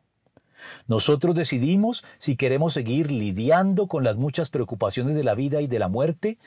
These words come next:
sin Cristo, o vamos a creer y a confiar en Cristo de una vez por todas nuestras vidas en arrepentimiento y fe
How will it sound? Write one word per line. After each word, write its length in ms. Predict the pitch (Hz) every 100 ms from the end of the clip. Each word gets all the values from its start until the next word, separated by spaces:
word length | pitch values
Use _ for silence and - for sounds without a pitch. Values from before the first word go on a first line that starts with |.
| -
sin 300 | - - 87
Cristo, 500 | 80 120 120 - - _ _ _ _ - - -
o 180 | - 73
vamos 320 | 73 120 139
a 80 | 170
creer 260 | 170 156 151
y 80 |
a 60 | 156
confiar 360 | 135 113 123 127
en 120 | 139
Cristo 300 | 143 135 143
de 40 |
una 140 | 139 127
vez 160 | 123
por 200 | - 131
todas 400 | - 110 117 117 - -
nuestras 440 | 101 95 - 90 85
vidas 300 | 107 113 107
en 80 |
arrepentimiento 840 | 90 80 - 80 78 85 127 156 170
y 80 |
fe 360 | 156 92 95 107